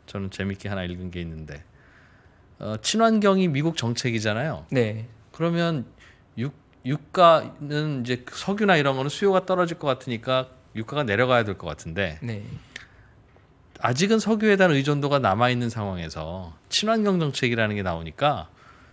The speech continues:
Speaker 1: 석유 업체들이 유가가 올라가도 더 투자를 안 한대요. 잘.
Speaker 2: 음.
Speaker 1: 안 파고. 이 지금 파서 뭐, 뭐 하겠어. 저 좀 바이든이 다 다시 묻-,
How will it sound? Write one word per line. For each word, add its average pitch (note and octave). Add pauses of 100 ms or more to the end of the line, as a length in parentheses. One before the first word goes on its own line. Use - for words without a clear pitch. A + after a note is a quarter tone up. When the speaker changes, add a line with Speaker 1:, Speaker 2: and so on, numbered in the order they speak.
Speaker 1:
석유 G3
업체들이 F#3+
유가가 D#3+
올라가도 D3
더 C#3
투자를 F#3+
안 F#2+
한대요. G#2+
잘. F2 (160)
Speaker 2:
음. A2
Speaker 1:
안 C3+
파고. B2+
이 G#3+
지금 B3+
파서 A#3
뭐, F#3
뭐 C#3+
하겠어. C#3
저 A#2+
좀 A2+
바이든이 A2+
다 F#2 (220)
다시 -
묻-, A2+